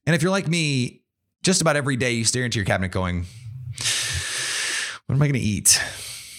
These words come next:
If you're a cheesehead, you probably love cheese as much as you love the green and gold. You know how the best part of a grilled cheese sandwich is the cheese that melts off in the pan and gets crunchy? I did this with a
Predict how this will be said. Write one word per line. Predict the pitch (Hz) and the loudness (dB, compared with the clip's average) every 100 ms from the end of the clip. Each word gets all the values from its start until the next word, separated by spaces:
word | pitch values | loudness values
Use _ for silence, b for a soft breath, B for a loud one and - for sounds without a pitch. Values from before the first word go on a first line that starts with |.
| - | -2
If | - | 2
you're | 170 | 4
a | 147 | 4
cheesehead, | 233 233 175 151 | 4 4 2 2
you | |
probably | 160 165 | 0 0
love | 165 139 | 0 2
cheese | - 226 208 135 143 | 4 4 4 2 2
as | 160 | 0
much | 131 - 156 | 0 0 0
as | 131 | 0
you | 165 | 0
love | 127 123 127 | 2 2 0
the | 143 | -2
green | 113 120 | -2 0
and | 135 117 | 0 2
gold. | 202 139 90 - - _ _ _ _ _ - | 2 2 0 -6 -14 _ _ _ _ _ 0
You | |
know | 147 | 2
how | 165 | 2
the | |
best | 127 131 | 0 0
part | 123 113 | 0 -2
of | |
a | 104 | 0
grilled | 98 104 | 0 0
cheese | 113 - | 2 2
sandwich | 104 101 101 | 2 0 -2
is | 87 | -2
the | 82 | 0
cheese | - 95 98 | 2 2 0
that | 92 | 0
melts | 82 90 | 0 2
off | 95 92 | 0 0
in | 90 | -2
the | |
pan | 87 90 | 0 0
and | 87 | 0
gets | 85 - | 0 0
crunchy? | 90 85 80 73 | 0 0 0 0
I | |
did | 85 90 | 0 0
this | 82 - | 0 0
with | 90 90 | 0 0
a | 80 | -2